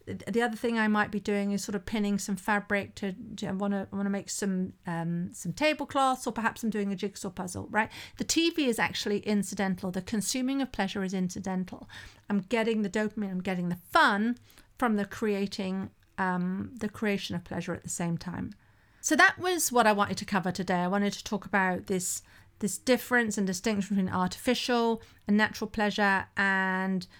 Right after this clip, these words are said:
you know, consuming and creating pleasure. And my homework for you, 'cause I like to give homework here, is for you to really do an inventory and understand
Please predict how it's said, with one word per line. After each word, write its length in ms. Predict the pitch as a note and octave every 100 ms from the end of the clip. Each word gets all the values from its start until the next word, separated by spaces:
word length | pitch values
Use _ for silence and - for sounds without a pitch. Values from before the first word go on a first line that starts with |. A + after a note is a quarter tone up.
| - -
you 120 | G3+
know, 60 | F#3+
consuming 720 | G3+ F#3+ - A3+ G3+ F#3+ F3+
and 100 | F3+
creating 500 | A3 A3+ A#3 A3+ G#3
pleasure. 340 | G3+ F3+ F#3 -
And 100 | A3
my 120 | A#3+
homework 580 | A#3+ - D#4 G4 A4+ A3
for 180 | - A3
you, 500 | G3 F3 - G3+ G3+ - _ - _ -
'cause 100 | F3+
I 80 |
like 220 | F#3 C4 B3+
to 80 |
give 180 | - F#3+
homework 560 | - - - - - -
here, 280 | - - - - - - -
is 520 | A3+ A#3 A#3 A#3 A3
for 100 | -
you 180 | D4+ E4+
to 160 | F4+ G4+
really 440 | F#4 D#4+ C#4+ - - - - _
do 160 | - C4
an 80 | D4
inventory 640 | E4 C#4 F#3 F3+ D3+ - -
and 260 | A3 G#3+ A3
understand 1000 | B3 C4 C#4+ - B3 G#3 G3+ G3+ G3+ G3+